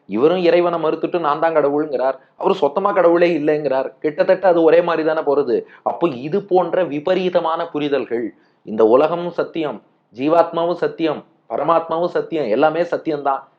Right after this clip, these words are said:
அப்படி இல்லாமல் இதுவும் பொய், நீயும் பொய், நானும் பொய், இதை பொய்ங்கிறத நான் எப்படின்னு கண்டுபிடிக்க போறேன்னு வராருனா, அப்ப அதுவுமே ஒரு விபரீதமான ஞானம் தானே. இப்படி விபரீத ஞானத்தை வேற உள்ள நிறைய திணிச்சு வச்சுட்டு,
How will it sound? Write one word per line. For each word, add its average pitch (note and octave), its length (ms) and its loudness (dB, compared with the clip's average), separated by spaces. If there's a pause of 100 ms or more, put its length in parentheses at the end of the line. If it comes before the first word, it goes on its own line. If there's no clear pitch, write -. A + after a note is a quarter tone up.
அப்படி B2+ 240 -12
இல்லாமல் B2 400 -4 (100)
இதுவும் G2+ 360 -8
பொய், B2 220 -4
நீயும் A2+ 420 -8
பொய், B2+ 200 -4
நானும் A#2+ 420 -6
பொய், C3 280 -4 (180)
இதை B2 180 -2
பொய்ங்கிறத F3+ 680 0
நான் D#3 160 -2
எப்படின்னு D3+ 300 -2
கண்டுபிடிக்க D3+ 500 -2
போறேன்னு D#3 480 4
வராருனா, A2 420 2 (420)
அப்ப B2 320 2
அதுவுமே F3+ 400 0
ஒரு D3 160 2
விபரீதமான E3+ 760 0
ஞானம் D3+ 340 -2
தானே. C#3+ 360 -2 (160)
இப்படி A#2+ 300 -6
விபரீத G#3 580 0
ஞானத்தை F3+ 480 2
வேற F3 220 6
உள்ள E3 260 2
நிறைய D#3 360 2
திணிச்சு D#3+ 260 -6
வச்சுட்டு, A2+ 380 -4